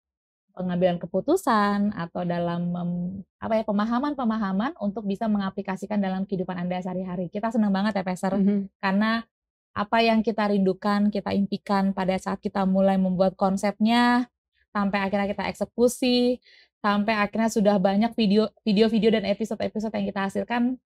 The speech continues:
Speaker 1: Wow, begitu kita dengar ternyata memberkati banyak orang, itu juga sangat memberkati kita.
Speaker 2: Right, right.
Speaker 1: Yes. Dan hari ini kita mau melanjutkan lagi pembelajaran kita. Di, ini adalah episode yang kedua.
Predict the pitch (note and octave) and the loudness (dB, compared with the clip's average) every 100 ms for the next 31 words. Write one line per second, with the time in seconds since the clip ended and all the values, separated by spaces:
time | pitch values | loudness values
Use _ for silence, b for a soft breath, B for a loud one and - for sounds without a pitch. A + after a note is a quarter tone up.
0 | _ _ _ - A#3+ C4+ D4 G#3+ G#3 A3 | _ _ _ 4 6 8 8 8 4 2
1 | B3 B3+ A3 A#3 B3+ A#3 A3 G#3 C4+ A3 | 2 4 4 2 0 -2 -4 -2 0 0
2 | A3 G#3 F#3+ F#3 F#3+ F#3 G3 G#3+ A#3 G#3 | -2 -4 -2 -2 -4 -6 -4 -2 -2 -4
3 | - A3+ A3 G#3 - _ F#3+ G3 G#3 G3+ | -8 -4 -4 -4 -6 _ -2 0 0 -2
4 | F#3 F#3+ F#3 F3+ F3+ F3 F3 F3+ - - | -8 -8 -6 -6 -6 -8 -8 -10 -12 -16
5 | - _ - F#3+ F3+ E3+ _ _ - F#3+ | -20 _ -4 -2 -2 -6 _ _ -8 -6
6 | - - _ _ _ _ A3+ C4 D4 E4 | -8 -20 _ _ _ _ 2 4 4 2
7 | E4 D#4+ A4+ G4+ F#4 F4 C#4+ B3+ A#3 G#3+ | 2 2 0 -2 0 -2 0 2 2 0
8 | G#3+ G#3+ G3+ F#3 E3 E3+ A#3 A#3+ F#3 F3+ | -2 -2 0 -2 -2 -2 -2 0 0 2
9 | F3+ F3 F#3 F3+ D#3+ D#3+ G#3 G#3 F#3+ G3 | 0 0 -2 -2 0 0 0 0 -2 -2
10 | G#3+ G#3+ G#3 G3+ G3+ G3 G3+ G3+ F#3+ F#3 | 2 4 4 2 0 -2 0 -2 -2 -2
11 | F#3 F3+ F3 G3+ | 0 0 0 -2